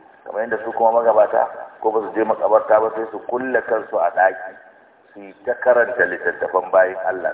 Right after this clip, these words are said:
sai su ce, "Muna hira da waɗanda ba mu rayu da su ba, amma muna ganin kamar muna raye da su, saboda suna ta ba mu labarin rayuwarsu da abin da muna gani." Kuma inda muka tsaya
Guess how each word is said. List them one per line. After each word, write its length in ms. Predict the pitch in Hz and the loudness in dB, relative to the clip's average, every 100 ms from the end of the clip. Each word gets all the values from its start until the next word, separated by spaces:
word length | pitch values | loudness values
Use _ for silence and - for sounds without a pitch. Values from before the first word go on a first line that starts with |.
| - | -8
sai 120 | 98 | -14
su 80 | 95 | -14
ce, 120 | 101 95 | -14 -10
"Muna 200 | 104 98 90 - | -6 -6 -6 -10
hira 280 | 107 110 113 | -10 -2 0
da 120 | 95 | 2
waɗanda 360 | 101 104 95 87 | 2 0 -2 -2
ba 100 | 87 | -2
mu 80 | 87 | 0
rayu 280 | 85 92 113 | 0 0 -4
da 120 | 98 - | -6 -6
su 140 | 110 | 0
ba, 200 | 110 110 - 107 - - | 0 0 -4 -14 -16 -10
amma 180 | 90 98 | 0 0
muna 240 | 101 107 98 | 2 2 2
ganin 280 | 101 107 101 | 0 -4 -4
kamar 240 | 95 104 | -2 0
muna 280 | 113 110 92 | 0 2 4
raye 260 | 85 85 92 | 4 0 -2
da 120 | 80 - | -6 -12
su, 80 | 92 | -12
saboda 260 | - 98 90 | -6 -6 -6
suna 240 | 98 98 | -8 -8
ta 120 | 98 - | -6 -2
ba 140 | 127 | -2
mu 80 | 123 | 0
labarin 440 | 113 101 104 101 90 | 0 4 4 2 0
rayuwarsu 460 | 87 87 92 - | -2 0 -4 -4
da 100 | 82 | -2
abin 220 | 85 90 | -2 -4
da 80 | - - - - | -12 -16 -20 -12
muna 240 | 104 98 85 | -2 0 0
gani." 280 | 80 87 - - - _ - | -2 -8 -10 -18 -20 _ -8
Kuma 160 | - - | -2 -2
inda 240 | 117 117 104 | -2 0 0
muka 260 | 95 - 90 | 0 0 2
tsaya 240 | 90 90 | 4 4